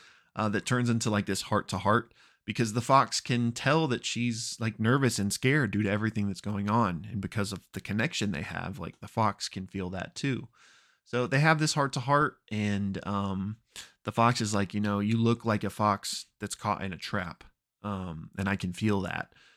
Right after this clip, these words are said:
And Ame tells the fox that, you know, it's okay to be scared. Like, being scared is good because it teaches us to, like, avoid certain things. And this, like,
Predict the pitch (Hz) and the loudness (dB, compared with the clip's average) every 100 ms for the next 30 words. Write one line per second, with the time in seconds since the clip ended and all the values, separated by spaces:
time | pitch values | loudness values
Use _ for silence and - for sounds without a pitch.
0 | _ _ _ - 107 107 113 123 120 131 | _ _ _ -6 -2 2 2 2 2 0
1 | 123 120 113 120 127 - - 117 113 107 | 0 -4 -2 -2 -2 -6 -4 -2 -2 -2
2 | 120 117 135 151 117 110 107 - 101 101 | -2 -4 -4 -2 0 -2 -4 -8 -14 -12
3 | 107 104 123 123 117 - 117 104 101 113 | -8 -6 -4 -2 -2 -2 -2 -2 -4 0
4 | 120 120 107 107 98 - - 113 113 110 | 2 2 0 -6 -8 -6 -4 -2 -2 -4
5 | - 98 98 - 98 117 123 120 117 104 | -4 -4 -4 -4 -4 2 4 4 2 -2
6 | 85 87 92 69 69 - 101 110 - | -2 -2 -4 -6 -6 -6 -2 -2 -2